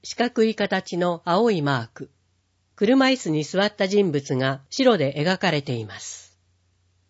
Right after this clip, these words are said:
障害者が利用できる建物、施設であることを明確に表すための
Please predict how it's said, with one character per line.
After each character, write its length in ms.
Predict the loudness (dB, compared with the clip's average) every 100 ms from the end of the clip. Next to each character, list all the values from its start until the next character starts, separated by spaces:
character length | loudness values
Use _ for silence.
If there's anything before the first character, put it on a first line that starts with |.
| _ _ _ _ _ _ -2
障 300 | 4 6 6
害 180 | 4 4
者 160 | 2
が 140 | 2 2
利 140 | 2
用 200 | 2 2
で 120 | 0
き 140 | -2 -2
る 220 | -2 -2
建 280 | -4 0 0
物、 300 | 2 0 -2
施 80 | -2
設 260 | -2 0 0
で 120 | 2
あ 80 | 0
る 100 | 0
こ 140 | -2
と 220 | 0 2
を 60 | 2
明 220 | 2 0
確 240 | 0 -2 0
に 120 | 0
表 320 | 0 0 0
す 140 | -4
た 100 | -4
め 140 | 0 2
の 260 | 0 -2